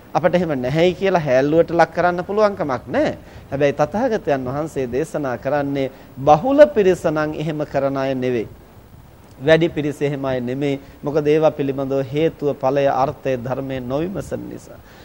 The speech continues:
ඉතින් ඒ පිළිබඳව අපි එතරම්ම ලොකු කනස්සල්ලක් ඇති කරගන්නට දෙයක්වත් නැහැ පින්නතුනේ. ඇයි ඒ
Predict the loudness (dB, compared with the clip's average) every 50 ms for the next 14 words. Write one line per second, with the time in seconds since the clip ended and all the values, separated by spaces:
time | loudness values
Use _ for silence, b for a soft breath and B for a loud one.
0 | B B B B -4 0 0 0 2 2 4 2 2 2 0 -2 -2 -2 -4 -4
1 | -4 -2 0 0 0 0 0 -2 -2 -2 0 0 0 0 0 -2 -4 -4 0 0
2 | 0 0 -2 -6 -4 -2 -2 -2 -2 -4 -2 -2 -2 0 0 -2 -2 -2 -4 -4
3 | -4 -2 -2 -2 -2 0 -2 -2 -4 -4 -6 -6 -4 -2 -2 -2 -2 -4 -8 -8
4 | -4 -2 -2 -2 -2 -2 -4 -4 -4 -6 -10 -12 -14 -14 -16 -18 -20 -20 -20 -16
5 | -6 -2 0 2 2 2 2 2 2 2 0 -2